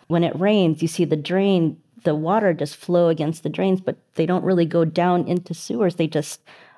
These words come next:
are on the street and contributing to the pothole problem. Um, you're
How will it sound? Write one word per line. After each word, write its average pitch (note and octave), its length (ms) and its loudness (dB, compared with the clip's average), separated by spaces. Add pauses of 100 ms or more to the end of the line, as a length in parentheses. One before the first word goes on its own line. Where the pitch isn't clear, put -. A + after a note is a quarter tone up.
are E3+ 160 2
on F3 200 2
the E3 80 0
street - 480 -4
and D3+ 120 -4
contributing D#3+ 580 0
to E3+ 120 -6
the D3 80 -4
pothole - 540 -10
problem. - 500 -10 (540)
Um, E3 560 2 (180)
you're F3 540 2